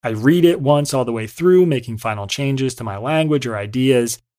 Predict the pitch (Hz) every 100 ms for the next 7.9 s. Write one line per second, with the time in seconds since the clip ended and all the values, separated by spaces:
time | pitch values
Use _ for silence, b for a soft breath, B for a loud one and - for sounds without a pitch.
0 | _ 147 131 123 131 143 175 - 160 143
1 | 139 127 113 - 185 190 165 156 180 139
2 | 131 135 131 - 127 120 117 - - 120
3 | - 311 175 160 151 127 113 - 131 127
4 | 117 113 120 117 110 - 110 107 - 107
5 | 127 147 151 - 135 123 127 117 - _
6 | _ - 170 160 175 151 139 139 131 120
7 | 120 123 113 - 113 104 107 107 107